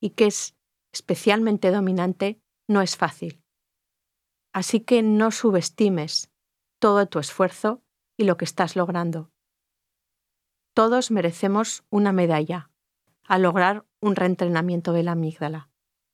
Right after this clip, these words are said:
Es un trabajo asombroso el que estáis haciendo.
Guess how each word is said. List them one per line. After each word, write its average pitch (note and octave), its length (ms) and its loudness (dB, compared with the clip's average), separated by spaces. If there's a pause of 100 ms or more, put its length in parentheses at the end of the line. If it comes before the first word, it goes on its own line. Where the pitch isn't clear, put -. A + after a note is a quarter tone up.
(280)
Es A3 220 0
un G3+ 100 2
trabajo F#3 580 0 (200)
asombroso F#3 880 -2 (300)
el G3 140 -4
que G3 100 -2
estáis F3+ 360 -2
haciendo. E3+ 540 -6